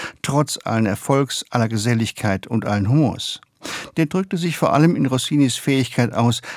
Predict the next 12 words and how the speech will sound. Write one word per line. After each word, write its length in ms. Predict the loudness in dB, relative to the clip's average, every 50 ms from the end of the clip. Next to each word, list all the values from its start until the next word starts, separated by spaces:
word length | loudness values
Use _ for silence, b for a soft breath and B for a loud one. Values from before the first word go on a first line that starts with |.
| B B
sich 300 | 0 2 2 2 -2 -6 B B B B
über 160 | -2 0 2 2
sich 180 | 2 2 0
selbst 380 | 0 0 0 0 0 -2 -4 -4
lustig 400 | -4 -4 -4 -6 -8 -6 -4 -4
machen 240 | -4 -2 -2 -4 -6
zu 120 | -8 -10
können, 360 | -8 -8 -6 -6 -6 -6 -4
gerade 480 | -2 0 2 4 4 4 4 4 2 0 B B B B B B
weil 100 | -4 -4
sein 180 | -2 0 0 2
Leben 400 | 2 2 2 2 0 -2 -2